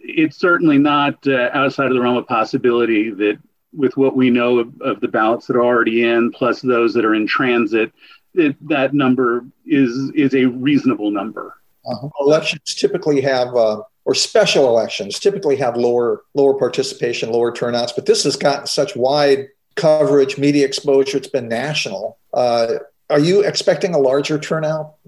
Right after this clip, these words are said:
Speaker 2: than you might otherwise have in a, in a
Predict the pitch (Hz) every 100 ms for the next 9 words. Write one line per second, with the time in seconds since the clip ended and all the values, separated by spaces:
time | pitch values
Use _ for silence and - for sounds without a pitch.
0 | _ - 147 147 147 - 143 143 143 147
1 | 147 147 151 151 147 151 147 120 120 123
2 | 117 113